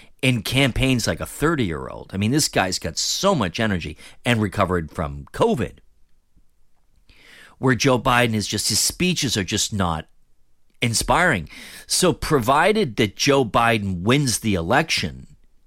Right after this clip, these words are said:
he's, he's, look,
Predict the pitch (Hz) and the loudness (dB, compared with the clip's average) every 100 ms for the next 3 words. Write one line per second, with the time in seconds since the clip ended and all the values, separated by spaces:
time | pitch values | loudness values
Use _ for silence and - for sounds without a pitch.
0 | _ _ _ _ - - _ _ _ _ | _ _ _ _ -20 -20 _ _ _ _
1 | - 104 147 156 127 - - - - - | -14 0 2 4 2 -2 -6 -20 -18 -16
2 | - _ 123 135 127 - - _ - _ | -16 _ 2 4 4 0 -6 _ -20 _
3 | _ _ _ 180 - | _ _ _ 0 0